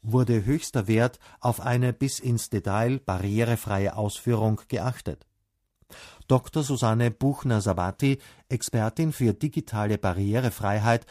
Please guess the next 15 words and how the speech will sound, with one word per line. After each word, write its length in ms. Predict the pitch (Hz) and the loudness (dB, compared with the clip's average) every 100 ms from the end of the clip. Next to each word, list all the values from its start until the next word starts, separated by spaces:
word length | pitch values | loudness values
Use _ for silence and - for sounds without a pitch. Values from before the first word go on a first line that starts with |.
| - - | -20 -8
brachte 380 | 113 120 - 104 | 0 0 0 -4
hierzu 600 | 87 110 107 - 147 151 | 0 0 0 -2 -4 -4
ihre 340 | - 117 104 95 | 0 0 2 0
große 420 | - 101 113 - | 0 0 0 -2
Erfahrung 580 | 95 - 98 87 98 92 | -6 -2 -2 -2 -4 -4
ein. 340 | 107 110 90 _ _ _ _ _ _ _ _ _ _ _ - - - - - | -2 -2 -2 _ _ _ _ _ _ _ _ _ _ _ -20 -20 -20 -10 2
Doktor 420 | 139 - 175 160 | 2 2 0 4
Markus 480 | 123 101 - 107 - | 4 2 0 -4 0
Wolf, 460 | 110 147 - - _ - | 2 2 -2 -14 _ -4
Präsident 680 | 107 107 110 113 147 - | 0 0 0 0 -2 -2
des 180 | 90 - | -4 -2
B 260 | - 110 101 | 0 0 2
S 220 | 107 - | -2 -2
V 320 | - 98 92 | -4 -2 0
Ö, 220 | 117 123 | 2 2